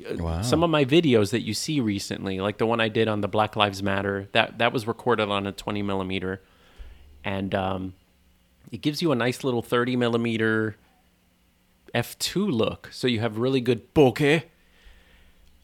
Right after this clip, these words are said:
Speaker 1: As far as on the full frame goes, um, I'm not a really, I'm not really into shooting prime wide.
Speaker 2: Ultra wide?
Speaker 1: Like,
Speaker 2: Mm-hmm.
Speaker 1: walking out the door with that, like, with a twenty millimeter,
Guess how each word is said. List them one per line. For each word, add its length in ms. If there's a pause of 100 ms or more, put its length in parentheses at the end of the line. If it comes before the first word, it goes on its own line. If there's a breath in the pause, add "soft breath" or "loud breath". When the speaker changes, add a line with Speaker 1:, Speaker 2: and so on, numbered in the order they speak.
(100)
Speaker 1:
As 180
far 240
as 120
on 160
the 100
full 300
frame 340
goes, 500 (460)
um, 400 (160)
I'm 160
not 180
a 60
really, 600 (160)
I'm 100
not 180
really 300
into 260
shooting 440
prime 840 (840)
wide. 400
Speaker 2:
Ultra 40
wide? 260 (200)
Speaker 1:
Like, 200
Speaker 2:
Mm-hmm. 140
Speaker 1:
walking 420
out 220
the 80
door 480
with 300
that, 520
like, 200
with 160
a 60
twenty 340
millimeter, 760